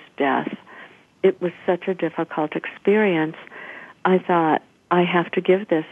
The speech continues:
some new meaning. There has to be some nobility in this experience for our family." And I realized, as much as I loved cancer research, uh, my research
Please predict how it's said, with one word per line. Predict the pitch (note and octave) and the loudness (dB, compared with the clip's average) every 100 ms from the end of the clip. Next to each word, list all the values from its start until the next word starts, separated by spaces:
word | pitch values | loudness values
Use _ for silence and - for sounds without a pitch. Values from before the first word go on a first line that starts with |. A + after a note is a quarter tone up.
| - | -4
some | E3+ E3 | -4 -2
new | D#3+ | -2
meaning. | D#3 D#3 E3 A#3 E3 | 0 0 2 2 0
There | A#1+ A#1 | -2 -4
has | - E3 E3+ - | -2 -2 -4 -2
to | D#3+ | 0
be | E3 D#3+ D#3+ - - - - - - - | 2 0 -2 -8 -20 -18 -18 -20 -20 -4
some | - G#3 G3+ | 2 2 4
nobility | G3 F3 E3+ E3+ E3+ D#3 - - - _ _ - | 2 2 0 0 0 -2 -6 -8 -8 _ _ -2
in | F#3 | 0
this | E3 E3 - | 0 -2 -6
experience | - - - F3+ F3 E3 - - - - - - - - - - | -8 -12 -2 0 2 0 -4 -8 -18 -20 -20 -20 -20 -20 -16 2
for | G3+ F#3 - | 4 4 2
our | E3 - | -2 0
family." | E3+ E3 D#3 C#3+ C#3 D3 - - _ _ - | 2 4 2 0 0 -2 -4 -20 _ _ 2
And | F#3+ | 4
I | F#3 | 4
realized, | F3 F3 E3+ D#3+ D#3 D#3+ - - | 4 4 4 2 2 0 -8 -2
as | F3 - | -2 2
much | E3+ F3 | 0 0
as | F#3+ - | -2 0
I | F#3 | 2
loved | F3 D#3+ - | 2 2 0
cancer | - G#3+ A#3+ - F#3 | 0 -2 -2 0 -2
research, | E3 D#3 - D#3 D3+ D3 - - - - - - - - | 0 -2 -2 0 0 0 -8 -12 -18 -16 -18 -20 -4 0
uh, | E3 D#3+ D3 - _ _ _ | 2 2 0 -4 _ _ _
my | F3 F3 | 2 4
research | F#3 E3+ - E3 D#3+ | 4 0 0 -2 -2